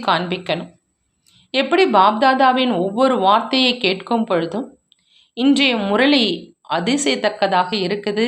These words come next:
அப்படின்னு வாயிலிருந்து வெளிப்படுது இல்லையா? அதே மாதிரி குமாரிகளுடைய ஒவ்வொரு கர்மமும்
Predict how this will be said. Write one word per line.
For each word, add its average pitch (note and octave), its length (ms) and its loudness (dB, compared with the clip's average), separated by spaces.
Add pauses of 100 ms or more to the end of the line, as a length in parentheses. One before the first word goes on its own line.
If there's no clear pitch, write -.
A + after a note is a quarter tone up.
(160)
அப்படின்னு F3+ 440 -4
வாயிலிருந்து F3+ 600 0
வெளிப்படுது F3+ 640 -4 (640)
இல்லையா? F3+ 400 -2 (840)
அதே F3 240 -2
மாதிரி F3 440 -6 (600)
குமாரிகளுடைய A3+ 800 0
ஒவ்வொரு G3+ 480 -2
கர்மமும் G3 640 0